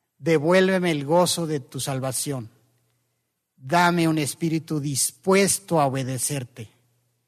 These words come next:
Los sacrificios que tú quieres son el espíritu quebrantado. Tú, Dios mío, no desprecia-, no desprecias al corazón contrito y humillado".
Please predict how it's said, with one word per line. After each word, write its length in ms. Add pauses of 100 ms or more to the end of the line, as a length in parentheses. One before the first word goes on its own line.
(800)
Los 180
sacrificios 640
que 120
tú 220
quieres 560
son 320
el 140
espíritu 540
quebrantado. 720 (1120)
Tú, 360
Dios 320
mío, 320 (920)
no 180
desprecia-, 1000
no 140
desprecias 840
al 200
corazón 480
contrito 760 (160)
y 140
humillado". 500